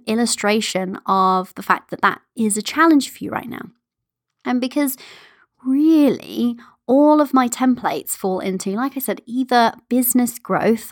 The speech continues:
for example, growing your email list, growing your community with a challenge, getting your marketing out there consistently.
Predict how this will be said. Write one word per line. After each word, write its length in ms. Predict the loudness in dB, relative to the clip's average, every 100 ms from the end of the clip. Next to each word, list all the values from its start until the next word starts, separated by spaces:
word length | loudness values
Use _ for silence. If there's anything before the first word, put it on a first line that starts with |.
| -4
for 140 | 0
example, 540 | 0 0 -2 -2 -4 -6 -16 _
growing 280 | -4 -2 -4
your 100 | -2
email 360 | 2 4 4 2
list, 560 | 2 2 2 0 -4
growing 320 | -4 -6 -4 -4
your 120 | -8
community 800 | -4 -2 -2 -4 -4 -2 -4 -6 -10
with 100 | -16
a 60 |
challenge, 1000 | -12 -6 -2 0 0 2 2 0 -2 -8 -12 -20 -14 -4
getting 260 | 0 2 4
your 120 | 4
marketing 840 | 4 6 4 0 0 2 2 0 0
out 280 | 0 0 0
there 320 | 2 2 0
consistently. 1040 | -2 -4 -4 -4 -6 -6 -6 -2 -2 -2